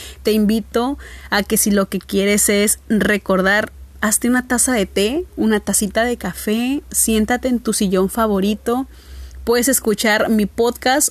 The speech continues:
o puedes escuchar cualquier otro podcast de amor que te haga recordar a esa persona especial y esa persona que te hizo creer en el amor verdadero.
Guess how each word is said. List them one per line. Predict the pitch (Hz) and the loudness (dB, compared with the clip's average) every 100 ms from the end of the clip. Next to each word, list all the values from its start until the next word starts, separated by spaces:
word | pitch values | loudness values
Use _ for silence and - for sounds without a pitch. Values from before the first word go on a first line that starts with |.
| - | 0
o | 214 | -2
puedes | - 240 | 0 0
escuchar | 254 226 - 220 | 0 -2 0 -2
cualquier | 220 240 233 262 | 0 0 0 0
otro | 254 277 | 0 -2
podcast | - 262 262 - 269 | -2 -2 -2 0 0
de | 247 | 2
amor | 208 208 214 | 2 2 0
que | 214 247 | 0 0
te | 240 | 2
haga | 214 220 233 | 2 2 2
recordar | 233 226 - 180 196 208 | 2 0 0 2 2 2
a | |
esa | 208 | 0
persona | 226 208 202 208 | 0 0 2 0
especial | 214 208 - 202 214 | 0 0 2 2 2
y | |
esa | 208 | 0
persona | 220 214 196 202 | -2 0 0 0
que | 226 | 0
te | 208 196 | 0 0
hizo | 196 - 240 - - - - - | 2 2 0 -4 -14 -16 -14 -2
creer | 220 202 202 220 269 302 - - - | 0 2 2 2 0 -2 -10 -20 -4
en | 220 214 | 0 2
el | 202 202 | 2 2
amor | 190 196 190 196 208 | 2 4 2 2 0
verdadero. | 196 196 185 165 165 170 | 0 2 2 2 2 0